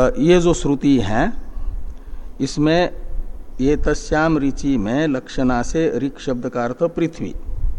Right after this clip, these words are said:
और साम शब्द का लक्षणा से अर्थ अग्नि है,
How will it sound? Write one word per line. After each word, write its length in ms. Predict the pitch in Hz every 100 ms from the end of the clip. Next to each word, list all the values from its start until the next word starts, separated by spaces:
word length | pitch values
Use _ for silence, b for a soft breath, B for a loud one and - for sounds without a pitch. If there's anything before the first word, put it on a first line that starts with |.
| - - - - - - - - - - - - 120
और 400 | 127 139 170 170
साम 380 | - 131 143
शब्द 340 | 139 127 123 127
का 160 | 151
लक्षणा 480 | 143 120 - 127 123
से 160 | 120 117
अर्थ 300 | 110 117 156
अग्नि 500 | - 117 127 131 107
है, 340 | 101 107 120